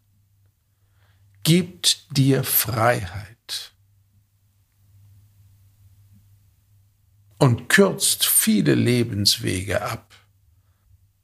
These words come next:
da sich keine Nebenbaustellen auftun wollen, da die Ablenkungen wesentlich reduziert sind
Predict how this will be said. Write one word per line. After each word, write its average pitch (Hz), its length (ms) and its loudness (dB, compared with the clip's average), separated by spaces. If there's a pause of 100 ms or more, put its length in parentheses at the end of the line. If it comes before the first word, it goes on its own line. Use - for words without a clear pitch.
(640)
da 123 140 2
sich - 260 -2
keine 160 400 0
Nebenbaustellen 123 1200 0
auftun - 760 -8
wollen, - 320 -12 (840)
da 113 120 4
die 139 160 2
Ablenkungen 110 1080 0 (640)
wesentlich 147 800 2
reduziert 135 800 -2
sind 135 560 -8